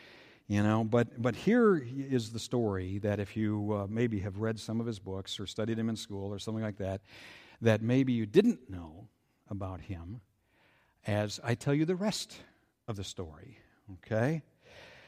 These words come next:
Early in his life, Dostoevsky got mixed up with the wrong crowd. He was arrested, and he was sent to a labor camp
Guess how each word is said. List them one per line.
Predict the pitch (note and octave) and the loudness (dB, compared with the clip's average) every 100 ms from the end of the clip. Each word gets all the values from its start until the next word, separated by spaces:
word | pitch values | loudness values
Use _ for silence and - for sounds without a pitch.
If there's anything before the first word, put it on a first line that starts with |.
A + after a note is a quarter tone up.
| - - - | -20 -2 8
Early | B3 C#4+ | 10 12
in | C#4+ | 12
his | C4+ F#3+ | 10 12
life, | D#3+ D3+ G3+ - - - - _ _ _ _ _ _ _ - - _ | 12 12 8 0 -20 -20 -20 _ _ _ _ _ _ _ -18 -18 _
Dostoevsky | B2 D#3 - G#3 F#3 D3 - F3 G3+ C3 A#2 _ _ _ _ - _ _ | 6 6 8 8 10 8 6 6 6 2 -14 _ _ _ _ -20 _ _
got | - C#3 | 4 6
mixed | C#3+ F#3 F3 | 6 6 4
up | D#3+ | 4
with | |
the | C#3+ | 4
wrong | B2+ C#3 | 6 6
crowd. | C#3+ - A#2+ G2 F2+ G#2 - _ _ - | 4 2 2 2 0 -8 -12 _ _ -6
He | A#2 | -4
was | G#2 | -4
arrested, | G2 C#3+ G#3 - G#3 F#3 _ _ _ _ - - _ - | 0 2 2 4 2 2 _ _ _ _ -20 -20 _ 0
and | |
he | B2+ | 2
was | B2 | 2
sent | - D#3+ F#3 | 2 2 2
to | - D3 C#3 | 2 2 4
a | B2 | 4
labor | A2 B2 F#3 F3 | 2 4 4 2
camp | - A2+ A2 | 2 0 0